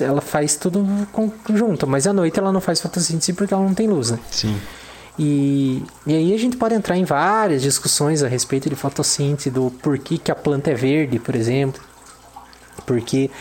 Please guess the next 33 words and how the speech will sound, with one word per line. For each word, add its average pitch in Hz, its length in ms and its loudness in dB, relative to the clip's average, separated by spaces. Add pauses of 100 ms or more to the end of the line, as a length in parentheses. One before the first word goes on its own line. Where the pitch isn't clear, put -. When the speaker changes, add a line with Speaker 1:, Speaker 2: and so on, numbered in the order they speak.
(260)
Speaker 1:
como 143 160 0
a 139 40 2
gente 139 200 -2
falou 139 380 2
lá 135 160 2
da, 123 520 2
das 120 220 0
painéis 123 380 0
solares, 131 520 2
que 127 280 -4 (320)
são 135 240 0
escuros 175 560 0
pra 135 140 0
eles 131 180 2
refletir 143 480 0
o 143 60 0
mínimo 156 300 2
de 131 120 0
luz 131 200 2
possível, 190 640 0 (560)
porque - 240 -2
quanto 147 300 0
mais 175 560 2
frequências 143 560 0
de 135 80 2
luz 131 300 2
ele 131 180 0
capta, 160 480 -2
mais 156 260 2
energia 165 800 2
ele 175 140 0
tá 170 120 0
captando. - 540 -2